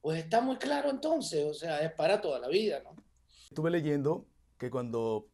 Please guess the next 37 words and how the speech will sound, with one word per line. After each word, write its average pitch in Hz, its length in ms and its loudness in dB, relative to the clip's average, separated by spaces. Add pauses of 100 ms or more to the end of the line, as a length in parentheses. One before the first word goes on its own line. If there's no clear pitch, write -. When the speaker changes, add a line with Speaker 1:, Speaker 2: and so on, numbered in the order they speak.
Speaker 2:
componen 156 440 -2
el 123 140 -2
tema, 147 400 -2 (1300)
llega 156 280 2
a - 20 6
la 165 100 4
mente 165 260 -2
Juan 139 160 2
Luis 139 140 2
Guerra. 147 420 0 (320)
Speaker 1:
Bueno, 147 380 -6
por 151 200 -2
el, 151 220 -4 (100)
por 151 160 -4
el, 147 360 -6
el, 135 380 -8
la 143 140 -6
cadencia 160 560 -4
que 156 100 -6
tiene 151 280 -6
la 156 140 -2
canción, 139 540 -6 (1040)
por, 147 380 2
eh, 143 360 -2 (140)
por 147 180 -2
las 156 220 -2
imágenes 175 720 0
que, 143 560 -2
que 147 140 -6
de 139 100 -2
alguna 147 240 -4
manera 160 340 0
en 160 80 0
la 147 120 2
letra 151 560 -2 (360)
fui 151 200 -4
recreando 156 880 0